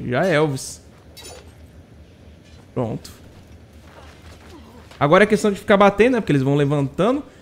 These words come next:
Esses caras, sa-, lembrando, né? Eles são... Muitos deles são muito, muito, muito elites. Então a chance deles ficarem levantando, levantando, levantando é muito, muito alta. Então a gente vai ter que bater bastante neles aqui. Mas é assim, pelo menos a gente treina bastante o, os nossos atributos de combate.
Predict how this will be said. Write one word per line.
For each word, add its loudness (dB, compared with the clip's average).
Esses -2
caras, 4
sa-, 2
lembrando, 4
né? 4
Eles 2
são... -2
Muitos 2
deles 4
são -2
muito, 4
muito, -2
muito -2
elites. -4
Então -2
a 2
chance -4
deles 2
ficarem 2
levantando, 0
levantando, -4
levantando -4
é 2
muito, 0
muito -4
alta. -6
Então -10
a -4
gente -6
vai -4
ter -6
que -12
bater -4
bastante -6
neles -6
aqui. -6
Mas 4
é 2
assim, 2
pelo 2
menos 2
a 0
gente -2
treina 0
bastante -2
o, -8
os -4
nossos -4
atributos -4
de -8
combate. 0